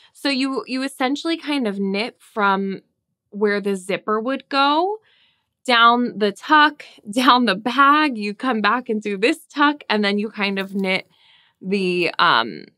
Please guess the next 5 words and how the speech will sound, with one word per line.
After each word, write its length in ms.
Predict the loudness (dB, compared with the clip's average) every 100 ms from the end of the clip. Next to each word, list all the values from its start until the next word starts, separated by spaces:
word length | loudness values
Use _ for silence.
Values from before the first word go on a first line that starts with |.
| _
half 340 | _ -2 -2 -2
of 160 | -6
this 720 | -2 -2 -2 -10 -20 -20 -20 _ _ _ _
gusset 500 | -2 -2 -2 -10 -12 -20 _
portion. 800 | -8 -6 -6 -10 -10 -8 -8